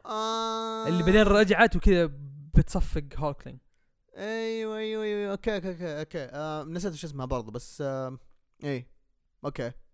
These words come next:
Speaker 2: إيه، ودي
Speaker 1: يسمع.
Speaker 2: أشوفه ير-، ودي أشوفه يرسم ذا الشيء، لأنه أحس بيبدع.
Speaker 1: إيه،
Speaker 2: يعني
Speaker 1: لازم.
Speaker 2: عندك ألف شخصية وبيقعد
Speaker 1: مم.
Speaker 2: يحط لك أشياء في الشخ-، في الخلفية بتكون بشكل دقيق، غير إن رسمه كان رهيب في الفضاء. ف،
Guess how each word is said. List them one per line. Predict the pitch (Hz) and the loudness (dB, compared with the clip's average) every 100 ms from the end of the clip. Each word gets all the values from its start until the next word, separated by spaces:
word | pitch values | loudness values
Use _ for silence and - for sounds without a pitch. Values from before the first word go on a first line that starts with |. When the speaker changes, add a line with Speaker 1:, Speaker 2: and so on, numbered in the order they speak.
| - | -6
Speaker 2:
إيه، | 165 | 2
ودي | 180 180 | 4 8
Speaker 1:
يسمع. | 180 | 8
Speaker 2:
أشوفه | 202 185 | 10 10
ير-، | 185 185 | 8 4
ودي | 196 170 | 0 2
أشوفه | 165 185 | 4 4
يرسم | 165 165 147 | 2 0 -4
ذا | 143 | -8
الشيء، | - 131 | -10 -10
لأنه | 143 156 | -6 -6
أحس | 139 160 | -4 -6
بيبدع. | 143 139 - - _ | -8 -8 -10 -10 _
Speaker 1:
إيه، | 156 135 | -2 -2
Speaker 2:
يعني | 131 165 | 2 4
Speaker 1:
لازم. | 160 | 6
Speaker 2:
عندك | 160 - | 4 2
ألف | 160 190 - | 0 2 2
شخصية | - 160 - 180 156 | 2 -4 -2 -2 0
وبيقعد | 170 156 160 | 0 0 0
Speaker 1:
مم. | 143 | -4
Speaker 2:
يحط | 170 - | -6 -6
لك | - | -4
أشياء | 175 | -4
في | 151 | -2
الشخ-، | - 147 - | -4 -8 -6
في | - | -4
الخلفية | 147 - 156 180 147 123 - _ _ - | -4 -4 -2 -2 -2 -6 -14 _ _ -10
بتكون | 151 - 185 160 131 | -8 0 0 0 -6
بشكل | - 165 - 127 127 - 151 | -6 -4 -4 -8 -12 -16 -14
دقيق، | 139 156 180 196 - _ _ _ _ _ _ - | -12 -4 -2 -2 -6 _ _ _ _ _ _ 0
غير | 185 | 0
إن | 170 | 2
رسمه | 151 165 - | -2 -4 -4
كان | 151 | -6
رهيب | 143 135 135 | -6 -6 -6
في | |
الفضاء. | 131 135 139 175 - | -4 -4 -2 -6 -10
ف، | - | -14